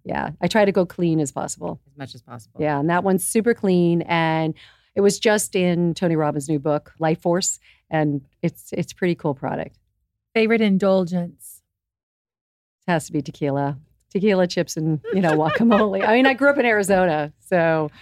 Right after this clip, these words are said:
Speaker 2: Go-to
Speaker 1: Uh,
Speaker 2: cocktail or beverage?
Speaker 1: Oh, there we go.
Speaker 2: Say
Speaker 1: I mean,
Speaker 2: tequila.
Speaker 1: yeah. But I'm definitely, I love Prosecco and champagne, things like that. So
Speaker 3: You could have one superpower. What would it be?
Speaker 1: I don't know if this is a superpower, but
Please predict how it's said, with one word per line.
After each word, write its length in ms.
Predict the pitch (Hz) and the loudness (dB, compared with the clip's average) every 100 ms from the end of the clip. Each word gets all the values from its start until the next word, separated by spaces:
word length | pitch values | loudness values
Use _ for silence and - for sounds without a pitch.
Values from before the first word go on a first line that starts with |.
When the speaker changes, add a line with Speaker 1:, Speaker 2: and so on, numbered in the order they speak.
| - - _ - - | -20 -20 _ -20 0
Speaker 2:
Go-to 340 | 214 214 233 | 2 2 0
Speaker 1:
Uh, 60 | 180 | 2
Speaker 2:
cocktail 440 | 185 - 180 156 | 2 0 -4 -4
or 60 | 147 | -4
beverage? 640 | 127 131 113 - - - - | -6 -10 -14 -18 -20 -14 -8
Speaker 1:
Oh, 160 | 170 - | -8 -2
there 120 | 180 165 | 0 2
we 100 | 165 | 2
go. 340 | 190 170 139 - - | 2 2 -2 -10 -2
Speaker 2:
Say 60 | 170 | 0
Speaker 1:
I 100 | 170 | 2
mean, 180 | 185 170 | 2 2
Speaker 2:
tequila. 280 | 139 135 - | 0 -6 -6
Speaker 1:
yeah. 320 | 165 156 151 143 _ _ | -2 0 -2 -6 _ _
But 100 | - | 0
I'm 80 | 233 | 2
definitely, 380 | 226 339 349 302 | 2 0 0 0
I 80 | 214 | 0
love 580 | 208 202 202 214 214 - - | 2 4 4 2 -2 -16 -8
Prosecco 760 | 175 - 180 180 165 160 160 147 | -4 -2 -2 0 2 2 0 0
and 220 | 147 147 _ _ _ _ | -4 -8 _ _ _ _
champagne, 720 | 180 156 175 151 147 151 151 - _ _ | -2 0 0 0 2 0 -2 -8 _ _
things 180 | 160 135 | -6 -4
like 200 | - - | -8 -6
that. 240 | 175 - - | -6 -6 -10
So 320 | - - - - _ | -12 -10 -10 -14 _
Speaker 3:
You 80 | 208 | -4
could 100 | 226 | -2
have 140 | 226 | 0
one 340 | 190 196 196 196 | 0 0 0 -2
superpower. 760 | 190 202 190 196 - 170 170 170 | -2 -4 -4 -4 -4 -2 -2 -2
What 180 | 170 185 | -4 -4
would 100 | 180 | -8
it 100 | 180 | -10
be? 320 | 185 175 170 _ _ - | -12 -10 -14 _ _ 0
Speaker 1:
I 120 | 208 | 2
don't 100 | 269 | 6
know 80 | 226 | 4
if 100 | - | 2
this 160 | 190 185 | -2 -2
is 100 | 143 180 | -4 -4
a 60 | |
superpower, 560 | 165 160 160 156 160 151 | -2 -2 0 0 0 0
but 340 | 170 160 160 | 0 2 0